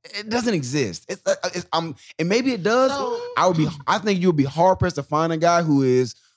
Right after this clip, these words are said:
Speaker 1: a knucklehead on the field, but is, walks a straight line off the field. They correlate. Who you are off the field and on the field is most likely the same person. So again, if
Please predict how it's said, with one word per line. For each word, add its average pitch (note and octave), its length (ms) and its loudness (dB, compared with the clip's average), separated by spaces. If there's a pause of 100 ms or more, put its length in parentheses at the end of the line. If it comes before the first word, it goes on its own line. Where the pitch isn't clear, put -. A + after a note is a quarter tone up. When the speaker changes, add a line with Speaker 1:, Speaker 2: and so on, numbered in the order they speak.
(160)
Speaker 1:
a C#3 40 2
knucklehead F3+ 720 0
on E3 140 2
the C#3+ 60 0
field, A2+ 520 0 (360)
but C#3 160 2
is, B2+ 340 0 (220)
walks D3 340 0
a B2 80 -8
straight C3+ 300 0
line B2 180 -2
off C3+ 180 0
the A2+ 80 -16
field. F#2+ 300 -10 (220)
They G#3 100 0
correlate. G#4 640 -4 (600)
Who C#4 220 4
you D4 220 4
are A3+ 260 4
off A3+ 220 0
the A#3 100 -4
field A#3 220 -2
and G3 80 -2
on G3+ 200 0
the B3 80 -2
field C#4+ 300 0
is F#3 120 -2 (100)
most A3+ 320 -2
likely B3 280 -4
the F3 120 -4
same G3 300 -4
person. C4+ 480 -2 (300)
So G3 120 4
again, G#3+ 380 0
if C#3+ 100 -4